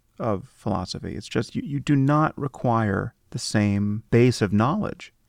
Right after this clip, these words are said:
in order to arrive at sound philosophical positions or in order to detect the flaws in another philosopher's arguments. So, for better or worse, I do consider myself a philosopher,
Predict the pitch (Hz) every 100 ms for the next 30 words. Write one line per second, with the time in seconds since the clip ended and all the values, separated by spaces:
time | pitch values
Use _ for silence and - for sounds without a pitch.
0 | _ - 117 113 110 101 107 104 104 104
1 | 98 - - 113 107 104 104 98 98 98
2 | - 110 98 110 101 - 98 - 87 95
3 | - 85 - - _ _ _ _ _ _
4 | - 107 107 107 104 - 110 101 95 95
5 | 90 _ _ _ _ - 107 - 120 -
6 | - - 117 117 127 101 60 - - -
7 | _ _ _ _ - 120 104 101 98 95
8 | 107 101 95 95 92 90 107 92 85 -
9 | - - _ _ _ - 127 117 139 135
10 | 185 139 120 117 107 113 104 156 175 131
11 | 120 104 101 104 101 95 98 90 90 -
12 | 117 135